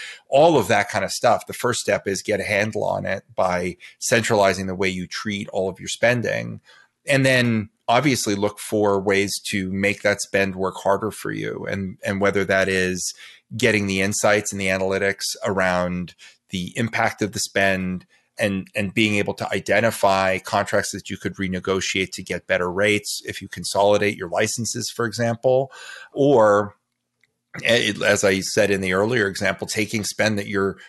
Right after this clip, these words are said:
putting through an invoice process and move it onto a card where you're getting a rebate. And so,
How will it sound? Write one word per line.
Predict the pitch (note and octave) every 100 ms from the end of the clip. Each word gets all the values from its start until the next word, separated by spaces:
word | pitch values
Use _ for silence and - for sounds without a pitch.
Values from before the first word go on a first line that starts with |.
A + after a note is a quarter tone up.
| _
putting | - B2+ A2
through | - G#2+
an | F#2+
invoice | G2+ B2 G2 -
process | - F2+ E2+ F#2 F2+ - -
and | G#2+
move | G2+ A2+
it | A2
onto | F#2+ E2+ F2
a |
card | - C#3 F3 G#2+
where | G#2
you're | G2+ F#2+
getting | G2+ F#2
a | F2
rebate. | G2+ C#3+ C3+ - - _ - - - -
And | G#2 G2
so, | - G#2 G2 F#2+ F#2 E2+